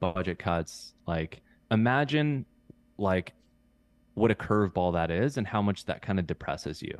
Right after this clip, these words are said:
Like, you get, you get home, you're down in the dumps, like, you know, you call a friend, you're like, "I just got fucking fired." Like,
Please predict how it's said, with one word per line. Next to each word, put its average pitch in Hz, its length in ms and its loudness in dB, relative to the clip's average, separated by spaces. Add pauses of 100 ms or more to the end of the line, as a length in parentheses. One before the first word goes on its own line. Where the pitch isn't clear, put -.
Like, 85 260 -2
you 101 160 2
get, 120 300 4
you 104 100 -4
get 120 240 2
home, 104 320 2
you're 90 100 2
down 101 280 0
in 98 100 2
the 98 60 0
dumps, 87 520 -2
like, 85 280 -4
you 92 80 -2
know, 87 80 -4
you 85 140 -4
call 107 260 0
a - 20 2
friend, 90 400 -2
you're 87 80 -4
like, 82 160 -8
"I 90 60 -2
just 107 180 -6
got 113 160 -2
fucking 98 320 -2
fired." 82 600 0
Like, 80 300 -4